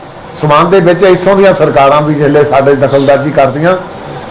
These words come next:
ਫਿਰ ਉਹ ਬਾਹਰਲੇ ਜਿਹੜੇ ਆ ਸਰਕਾਰਾਂ ਜਾਂ ਜਥੇਬੰਦੀਆਂ, ਉਹ ਫਿਰ ਕਹਿੰਦੀਆਂ ਤੁਹਾਡੇ ਆਪਣੇ ਮੁਲਕ 'ਚ ਆਹ ਕੁਛ ਹੋ ਰਿਹਾ। ਸੋ ਮੈਂ ਇੱਕ ਹੋਰ ਨਿੰਦਾ ਵੀ ਕਰਦਾ ਜੇ ਦਸਤਾਰ ਲਾਉਣ ਲਈ ਕਿਹਾ ਗਿਆ,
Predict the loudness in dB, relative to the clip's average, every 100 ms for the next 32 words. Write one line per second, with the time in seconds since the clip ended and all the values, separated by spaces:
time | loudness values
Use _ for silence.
0 | -2 2 4 2 2 2 4 2 2 4
1 | 4 4 4 2 -2 0 2 2 2 2
2 | 2 0 0 0 0 0 2 0 -4 -14
3 | -16 -18 -18 -18 -2 2 4 4 0 0
4 | 2 2 2 4 2 2 0 0 2 2
5 | 2 2 2 0 0 2 2 0 -6 -18
6 | -18 -18 -18 -16 -2 0 2 2 2 0
7 | 0 2 2 2 2 2 2 2 2 2
8 | -2 -4 -6 -2 -2 -2 0 2 2 2
9 | 0 0 0 0 2 2 2 2 0